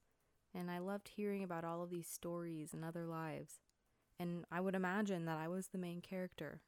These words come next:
like a movie in my head, and sometimes I'd even read the lines out loud as if I were reading a script of some sort. I should have taken that as some sort of sign, but I didn't. <laughs> In seventh grade, I had the English teacher that so many students were afraid of, Miss D'Souza.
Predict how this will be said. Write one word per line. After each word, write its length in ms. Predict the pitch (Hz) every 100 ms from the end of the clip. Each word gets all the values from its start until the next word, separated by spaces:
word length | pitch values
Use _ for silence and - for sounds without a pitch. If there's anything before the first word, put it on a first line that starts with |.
| _ -
like 160 | 190
a 40 | 180
movie 360 | 180 175 170
in 80 | 156
my 140 | 151 151
head, 340 | 156 - 151 - _ _ _
and 240 | 170 165 165
sometimes 540 | 180 180 202 202 202 -
I'd 200 | 170 -
even 260 | 180 208 214
read 180 | 220 202
the 100 | 190
lines 320 | 185 190 190
out 180 | 170 165
loud 340 | 165 151 143
as 100 | 147
if 100 | 175
I 80 | 170
were 160 | 170
reading 280 | 170 175 170
a 60 | 160
script 400 | - 180 175 -
of 100 | 165
some 200 | 160 156
sort. 380 | - 143 - - _ _ _ _ _ _ _ _ 165
I 60 |
should 180 | - 170
have 100 | 190
taken 340 | 208 208 240
that 180 | 226 226
as 140 | 233 -
some 140 | 190
sort 180 | 208 226
of 100 | -
sign, 380 | 190 180 202 190
but 180 | 156
I 100 | 175
didn't. 480 | 202 156 156 202 - 214 - _
<laughs> 260 | _ -
In 140 | 208 208
seventh 340 | 214 240 240 -
grade, 320 | 185 175 180 -
I 60 |
had 240 | 185 202 208
the 120 | -
English 320 | 170 175 185
teacher 400 | - 202 - 208
that 160 | 185 170
so 400 | - - - 185
many 220 | 185 175
students 360 | 175 180 170 -
were 120 | 160
afraid 300 | 156 160 156 -
of, 180 | -
Miss 200 | 170 170
D'Souza. 540 | - - 160 - -